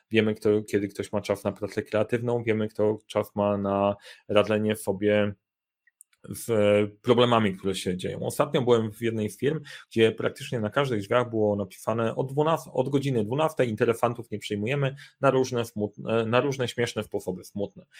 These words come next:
śmieszne sposoby. Na jednych drzwiach był brudny Harry, mówi, „Poczęstuję cię tym, e, jeżeli tutaj wejdziesz”, na drugim było,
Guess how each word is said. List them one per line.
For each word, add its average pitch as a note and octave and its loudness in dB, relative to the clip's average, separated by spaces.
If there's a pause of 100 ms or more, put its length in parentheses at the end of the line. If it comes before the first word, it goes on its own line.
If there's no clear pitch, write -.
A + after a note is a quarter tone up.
(160)
śmieszne A#2+ 2
sposoby. F#2 -4
Na A#2 2
jednych C3 0
drzwiach G#2+ 2
był G2+ 0
brudny G2 -4
Harry, C3 4 (320)
mówi, G#2+ -4
„Poczęstuję A#2 2
cię G2+ -4
tym, G2 -4 (120)
e, G2+ -2
jeżeli G2+ -2
tutaj A#2+ 2
wejdziesz”, C3 2
na G2+ -4
drugim G2+ -6
było, G2 2